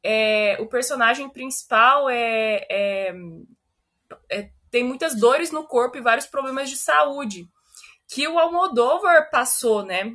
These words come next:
Então é um filme que marca muito essa relação dele, né, da lua em Escorpião dele com as questões, é, desafiadoras do corpo e as dores que, que, né,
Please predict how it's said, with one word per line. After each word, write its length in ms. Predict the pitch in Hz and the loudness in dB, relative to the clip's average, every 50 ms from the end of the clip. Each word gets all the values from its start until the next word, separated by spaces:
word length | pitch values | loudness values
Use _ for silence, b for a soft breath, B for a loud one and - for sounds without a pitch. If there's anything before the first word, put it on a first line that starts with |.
| - | -14
Então 320 | - - 220 233 226 262 247 | -12 -10 -10 -6 -2 0 0
é 140 | 254 254 269 | 0 0 -2
um 60 | 277 | -4
filme 280 | 277 302 285 269 294 | -8 -10 -8 -10 -10
que 120 | 285 - 311 | -10 -10 -4
marca 420 | 277 254 240 247 294 339 - 349 | 0 4 4 4 4 2 -4 -8
muito 300 | 285 269 269 294 311 330 | -8 -6 -8 -8 -2 -2
essa 240 | 311 302 311 - 269 | -2 -2 -2 -4 -4
relação 520 | 269 269 240 233 247 240 - - 220 220 | -4 -2 -2 -2 -2 -2 -4 -6 -6 -8
dele, 360 | 220 208 202 208 208 208 220 b b b b b _ | -6 -4 -4 -4 -4 -6 -12 b b b b b _
né, 160 | 208 220 214 | 0 2 2
da 160 | 202 196 202 | 2 2 0
lua 140 | 208 214 233 | 0 -2 -4
em 20 | |
Escorpião 540 | 254 247 - - 226 214 220 - 233 220 226 | -6 -8 -8 -6 -8 -8 -8 -8 -8 -6 -4
dele 160 | 220 214 233 | -4 -6 -6
com 80 | - 269 | -4 -6
as 100 | 269 269 | -6 -6
questões, 840 | - 302 320 311 - - 269 262 269 277 285 285 285 294 285 - - - | -6 -4 -6 -6 -6 -4 -6 -4 -4 -4 -6 -8 -8 -8 -8 -10 -8 -6
é, 240 | - 233 233 233 | -6 -6 -6 -8
desafiadoras 720 | 220 208 240 247 247 285 269 - 214 226 262 311 320 285 226 | -6 -6 -8 -6 -4 -4 -4 -2 -2 -2 -2 -2 -4 -4 -8
do 100 | 226 254 | -12 -14
corpo 420 | _ _ - 214 226 226 233 - | _ _ -4 -4 -4 -4 -6 -6
e 20 | 262 | -6
as 180 | 262 262 226 | -6 -6 -6
dores 340 | 202 202 208 233 226 - - | -4 -4 -4 -2 -4 -6 -10
que, 320 | - - 254 247 247 247 233 | -12 -12 -12 -10 -10 -12 -14
que, 140 | - - 226 | -14 -14 -8
né, 260 | 214 202 202 233 | -6 -6 -6 -8